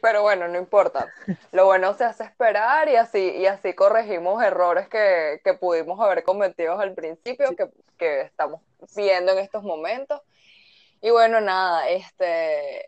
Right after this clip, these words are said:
Speaker 1: en ese curso, em,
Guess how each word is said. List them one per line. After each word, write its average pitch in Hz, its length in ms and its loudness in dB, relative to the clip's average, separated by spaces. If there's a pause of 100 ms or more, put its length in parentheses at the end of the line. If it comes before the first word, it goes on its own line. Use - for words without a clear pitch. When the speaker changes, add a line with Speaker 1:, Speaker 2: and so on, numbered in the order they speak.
(140)
Speaker 1:
en 208 120 2
ese 208 340 0
curso, 262 580 0 (680)
em, 185 1120 -4